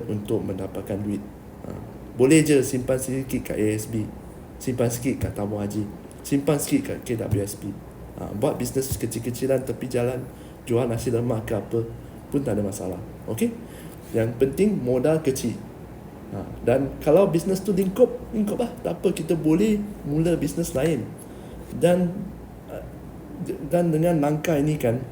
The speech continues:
modal anda yang anda ada, tidak sekali bisnes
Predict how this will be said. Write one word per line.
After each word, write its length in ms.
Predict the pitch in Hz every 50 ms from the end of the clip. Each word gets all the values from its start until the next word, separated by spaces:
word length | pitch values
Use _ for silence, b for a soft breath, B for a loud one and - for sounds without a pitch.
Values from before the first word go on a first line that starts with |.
| - B B B B B B B -
modal 400 | 127 135 143 139 151 165 160 -
anda 400 | - 131 127 120 113 107 123 160 170 - - - - - - -
yang 240 | - 113 104 101 104
anda 320 | 120 123 139 127 104 104
ada, 240 | 104 104 104 113 151 160 - - - - - - - - - - - - - - - -
tidak 260 | - 120 139 139 -
sekali 400 | - - - - 120 - 139 139
bisnes 480 | 131 - - 120 - - 131 139 139 -